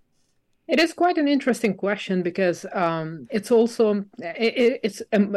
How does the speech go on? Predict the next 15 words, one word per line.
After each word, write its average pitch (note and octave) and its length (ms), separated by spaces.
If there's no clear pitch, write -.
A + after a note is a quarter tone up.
a G3 80
political G#3+ 500
matter, G#3 340
obviously. G#3+ 600
And F3 400
as F3 240
I F#3 80
said, F3 420
as F3 160
of - 180
now, E3 380
there E3 220
is E3+ 280
no E3+ 520
unified D#3+ 1080